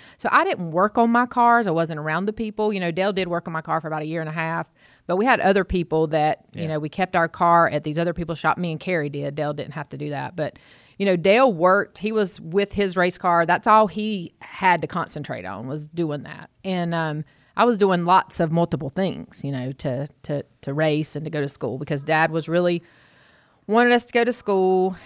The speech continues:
Speaker 1: And then I started working and, and I started doing well working. And so, you know, the sponsorship and stuff fell apart for our late model program. And
Speaker 2: Mm-hmm.
Speaker 1: so Carrie and I, you know,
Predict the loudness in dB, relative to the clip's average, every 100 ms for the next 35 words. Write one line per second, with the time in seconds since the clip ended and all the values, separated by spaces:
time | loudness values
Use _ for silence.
0 | -8 -4 -2 -2 -2 -2 0 2 2 2
1 | 2 2 0 0 2 2 0 -4 -4 -2
2 | -2 -2 0 0 4 4 4 4 4 4
3 | 6 6 6 6 2 2 -2 -2 -2 -4
4 | -2 4 4 4 0 -6 _ _ _ 2
5 | 4 4 6 6 6 0 -2 -2 2 2
6 | 2 4 6 6 4 0 4 6 6 2
7 | 0 0 0 0 -4 -10 -12 0 2 2
8 | 0 0 0 -2 -2 -4 -4 -4 -2 0
9 | 0 -4 -4 0 2 2 0 -2 -2 -4
10 | -6 _ _ _ _ _ -4 0 2 0